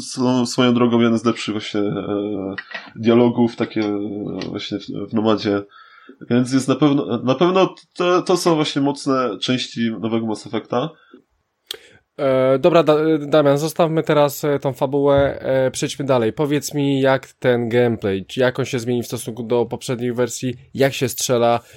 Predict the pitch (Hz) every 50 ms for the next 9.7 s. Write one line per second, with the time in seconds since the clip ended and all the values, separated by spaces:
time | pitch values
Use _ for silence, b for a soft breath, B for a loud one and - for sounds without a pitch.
0 | B B - 123 139 135 - - 139 131 131 127 123 - 131 127 123 127 123 123
1 | 123 120 120 120 117 117 - - b b b b - 123 147 175 180 165 151 143
2 | 113 113 113 160 165 170 165 - 123 107 107 107 _ _ _ _ - - - -
3 | 117 127 131 143 151 160 151 156 165 160 160 160 151 151 151 - - - 151 143
4 | 143 151 143 127 127 143 139 131 - 131 120 143 - - 123 - - 135 123 127
5 | 123 123 123 113 107 113 120 120 120 120 123 117 - 131 113 - 131 123 - -
6 | - 127 - - - 127 117 - 127 123 127 127 - 139 123 - 123 107 - 123
7 | - 135 127 - 131 - 143 127 120 127 120 - - 135 127 127 127 131 135 127
8 | - 131 - - 131 120 117 120 123 120 120 123 127 127 123 - 123 - 120 120
9 | 113 107 120 117 117 117 - 113 - - 107 101 101 98